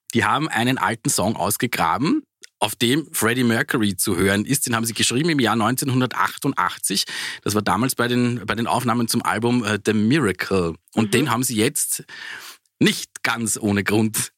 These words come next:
Speaker 1: ausgeschmissen, weil erstens kommt Weihnachten <laughs> und am achtzehnten November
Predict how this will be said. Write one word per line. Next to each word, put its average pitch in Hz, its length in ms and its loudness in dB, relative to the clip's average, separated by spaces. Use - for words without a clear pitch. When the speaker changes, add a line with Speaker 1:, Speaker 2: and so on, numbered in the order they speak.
Speaker 1:
ausgeschmissen, - 560 0
weil - 80 -2
erstens - 260 -2
kommt 117 200 -4
Weihnachten 90 420 -2
<laughs> - 60 0
und 123 100 2
am - 140 2
achtzehnten - 480 -2
November 120 400 0